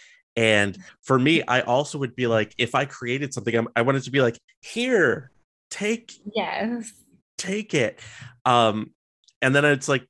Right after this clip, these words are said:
Speaker 1: duh, me knows, especially leading through, like, Femme Fatale, Britney era, Rihanna, Kesha, everyone,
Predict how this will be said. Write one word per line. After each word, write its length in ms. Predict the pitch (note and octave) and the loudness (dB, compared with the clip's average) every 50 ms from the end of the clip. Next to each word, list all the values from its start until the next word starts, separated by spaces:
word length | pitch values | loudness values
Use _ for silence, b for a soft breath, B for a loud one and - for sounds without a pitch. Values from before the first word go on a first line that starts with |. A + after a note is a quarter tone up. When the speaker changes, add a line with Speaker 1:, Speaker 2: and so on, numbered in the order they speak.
| _ _ - | _ _ -4
Speaker 1:
duh, 240 | C3+ C3 C#3 D3+ C3+ | -2 0 0 0 -2
me 280 | A#2 A2+ C#3 E3 D#3+ C#3 | -2 -4 -6 -6 -6 -4
knows, 520 | B2 A2+ A2 G#2+ G#2+ G#2 G#2 G2+ G#2 - - - | -4 -2 -2 -2 -2 -2 -4 -4 -6 -10 -14 -12
especially 640 | B2+ - - - D3+ D#3 E3 - - - D#3 C3 | -12 -12 -10 -8 -8 -10 -10 -12 -10 -8 -8 -8
leading 360 | A2+ G#2+ A#2+ A#2+ A#2 A2 G#2+ G#2 | -6 -4 -6 -4 -4 -6 -8 -10
through, 180 | - A2+ G#2+ G#2 | -10 -8 -6 -4
like, 200 | G2+ F#2+ F#2 _ | -4 -6 -8 _
Femme 240 | - - A2+ G#2+ F#2+ | -6 -4 -4 -4 -4
Fatale, 320 | - - - B2+ A2+ G#2 | -6 -16 -14 -10 -10 -10
Britney 400 | G2 - A2+ - - A#2+ A2 D2+ | -10 -10 -12 -10 -6 -6 -4 -2
era, 320 | - G2 G2 F#2+ F#2+ F#2 F#2+ | -2 -2 0 -2 -2 -4 -4
Rihanna, 480 | F#2+ G#2 G#2 G2+ G2+ G2+ G2 F#2+ F#2 - | -4 -4 -4 -2 -2 -2 -4 -6 -8 -10
Kesha, 320 | - - A#2 A#2 - - - | -12 -12 -12 -10 -10 -8 -6
everyone, 400 | G#2+ B2 C#3+ B2 G#2 G2 F#2 | -6 -4 -4 -4 -4 -4 -6